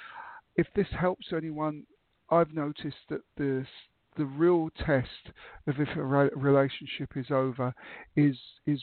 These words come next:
when, not when, uh, you keep complaining to your friend about your partner, "He's this, he's that," or "She's this, she's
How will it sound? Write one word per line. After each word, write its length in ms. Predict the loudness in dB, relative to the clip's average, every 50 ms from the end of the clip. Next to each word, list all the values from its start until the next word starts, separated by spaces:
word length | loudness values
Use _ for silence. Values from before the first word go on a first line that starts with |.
| -4
when, 380 | -2 0 2 2 2 2 0 -4 -10 _ -20 -20 -16 -10
not 260 | -4 2 2 2 2 2 _ -2
when, 380 | 0 2 2 2 0 -2 -10 -12 _ -20 -20 -20 -20 _ _ 0
uh, 160 | 2 2 2
you 260 | 2 0 -2 -4 -6 -6 -4 0
keep 160 | -2 -2 -2
complaining 560 | -2 -8 -8 -4 0 2 2 4 4 2 -2 -4
to 100 | -4 -4
your 160 | -2 -2 -2 -4 -4
friend 280 | -2 -2 -2 0 -2
about 280 | -2 0 0 0 0 0
your 200 | -2 -4 -6 -6
partner, 680 | -4 -2 0 2 2 2 0 -2 -6 -6 -4 -4 -6 _ -14 -20 -20 -20 _
"He's 240 | 0 2 4 4 4 2 -2
this, 140 | -2 -2 -2 0
he's 180 | 2 2 2 2 2
that," 160 | 0 2 2
or 160 | 2 0 -4 -8 -8 -6 -4
"She's 200 | -2 -2 -2 -4 -4
this, 140 | -6 -6 -6 -4 -4
she's 200 | -2 -2 -2 -2